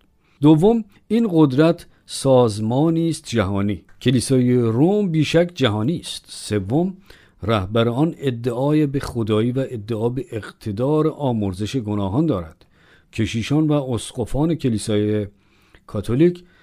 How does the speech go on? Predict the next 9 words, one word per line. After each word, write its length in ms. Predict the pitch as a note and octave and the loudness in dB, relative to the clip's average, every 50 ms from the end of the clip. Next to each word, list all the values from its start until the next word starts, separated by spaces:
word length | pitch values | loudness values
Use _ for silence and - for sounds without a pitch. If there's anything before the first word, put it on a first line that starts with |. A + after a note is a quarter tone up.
| _ _ _ _ | _ _ _ _
تا 160 | - A#2+ A#2 A2 | -4 -2 -2 0
به 180 | A#2 A#2+ A#2 | -2 -2 -2
امروز 500 | B2 B2 B2+ D3+ E3+ F3+ F3+ F3 E3 - - - | -2 0 2 2 4 4 2 2 -2 -6 -6 -2
عیناً 500 | D3+ D3+ D3 D3 D3+ D#3 E3+ E3+ D3+ C3 | 2 2 2 4 2 2 2 2 2 2
به 320 | A#2+ A2 G2+ G2 F#2 G#2+ | 0 -2 -2 -2 -2 -2
این 160 | G#2 G2 G2+ | -2 -2 -4
کار 380 | G2 - G2+ G#2 G#2+ G#2 G#2 G2+ | -4 -4 -4 0 0 2 2 0
اشتغال 520 | F#2+ F#2 - - A#2+ A2+ B2+ D3 E3+ E3+ | -2 -2 -4 -4 -2 0 2 2 2 2
دارند. 440 | C#3+ G#2+ E2+ E2 D2+ - _ _ _ | 0 -2 -6 -6 -10 -18 _ _ _